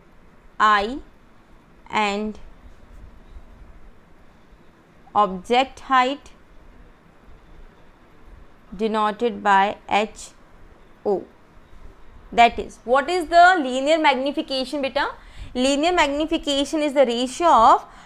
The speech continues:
height of the image to the height of the object. It means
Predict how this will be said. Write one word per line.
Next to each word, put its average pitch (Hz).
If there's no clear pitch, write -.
height 277
of 302
the 302
image 269
to 320
the 285
height 226
of 240
the 208
object. -
It 214
means 339